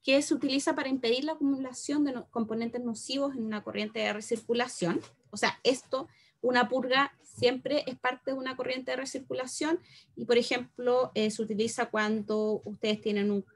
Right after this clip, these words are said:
envenenador, eh, del catalizador químico o algunos compuestos corrosivos. Ya para que eso no se acumule en el sistema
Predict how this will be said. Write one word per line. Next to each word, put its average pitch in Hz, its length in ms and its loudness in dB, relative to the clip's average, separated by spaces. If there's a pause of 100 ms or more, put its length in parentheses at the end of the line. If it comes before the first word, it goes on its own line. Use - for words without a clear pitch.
(200)
envenenador, 185 760 2 (500)
eh, 180 240 4
del 180 160 0
catalizador 180 640 -2
químico 262 580 2
o 233 160 6
algunos 226 340 2
compuestos 208 420 -6
corrosivos. - 720 -6 (200)
Ya 214 260 4
para 202 220 2
que 214 80 -4
eso 214 280 -4
no 214 300 2
se 277 120 -2
acumule 269 480 2
en 302 120 6
el 311 80 -2
sistema 349 460 2